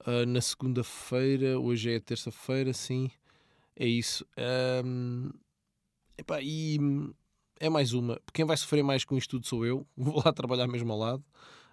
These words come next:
Ah, isto é ali na Expo, na Gar do Oriente. E, ah, começa então, de facto, a, mais uma Web Summit. Eu nunca fui a uma Web Summit. Ahm, acho que não tirava, não, não iria tirar proveito nenhum a ir lá. Gostava de ver, obviamente.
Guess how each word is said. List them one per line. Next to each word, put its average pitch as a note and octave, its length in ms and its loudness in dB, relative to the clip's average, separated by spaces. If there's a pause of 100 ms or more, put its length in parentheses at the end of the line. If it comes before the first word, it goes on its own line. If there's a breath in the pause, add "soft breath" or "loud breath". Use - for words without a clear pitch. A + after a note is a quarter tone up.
Ah, A2 440 -2
isto - 160 -8
é G#2+ 60 -4
ali G#2+ 120 -4
na G#2 220 -4
Expo, A#2 300 -8
na G#2 260 -6
Gar G#2+ 260 -4
do G#2 80 -4
Oriente. G#2 460 -4 (200)
E, B2 680 -4 (1500)
ah, A#2 260 0
começa A#2 360 -4
então, A2 220 -4
de - 80 -12
facto, A2 280 -8
a, G#2 120 -6 (400 loud breath)
mais B2+ 300 0
uma A#2 160 -2
Web A2 240 0
Summit. G#2+ 260 -4
Eu E3 80 4
nunca D3+ 180 2
fui A#2+ 160 -2
a A#2 40 0
uma A2 120 -2
Web G2+ 260 -8
Summit. G2+ 340 -10 (200)
Ahm, G#2+ 640 -6 (300)
acho G#2+ 140 -6
que A#2 60 -6
não A2+ 60 -4
tirava, A2 360 -2
não, B2 220 -2 (120)
não B2 360 0
iria A#2+ 240 -2
tirar A#2 240 -4
proveito A2 400 -6
nenhum A#2 120 -4
a A2 40 -2
ir G#2+ 120 -6
lá. G#2 180 -8 (340 loud breath)
Gostava B2 340 6
de G2 120 -4
ver, A#2+ 220 6
obviamente. A2+ 600 -4